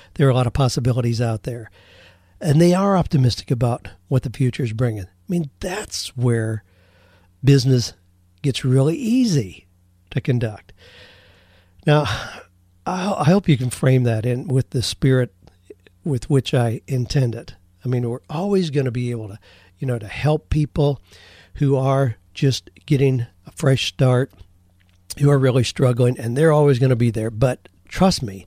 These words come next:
that's not what the focus of my business is, because that's just too difficult a work. Okay, well, let me go on to the question. Sylvia says, "Dan, I heard somewhere, I believe it was while li-, listening to The Strangest Secret by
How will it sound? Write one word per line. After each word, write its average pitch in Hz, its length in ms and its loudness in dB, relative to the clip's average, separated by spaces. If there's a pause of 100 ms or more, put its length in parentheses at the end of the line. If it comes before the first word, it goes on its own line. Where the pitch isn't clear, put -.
(300)
that's 151 340 0
not 175 200 0
what 160 120 -2
the 151 60 -2
focus 131 320 0
of 127 60 0
my 120 160 0
business 123 560 0 (640)
is, 104 420 -2 (260)
because 120 520 0 (540)
that's 120 440 -2
just - 400 -2 (200)
too 135 320 2
difficult 117 640 -2 (100)
a 131 80 -2
work. 113 460 -6 (920)
Okay, 131 380 2
well, 160 200 4
let 180 100 4
me 180 80 4
go 156 120 6
on 143 140 6
to 127 60 2
the 123 100 0
question. 107 400 0
Sylvia 135 400 2
says, 113 240 -2
"Dan, 123 220 2
I 120 60 0
heard 120 200 0
somewhere, 123 420 0
I 117 40 0
believe 120 300 -4
it 156 40 -10
was 120 160 -4
while 117 180 -2
li-, 127 160 -2 (140)
listening 131 440 0
to 120 320 0
The 113 100 -4
Strangest 117 440 -4
Secret 147 380 -6
by 117 280 -2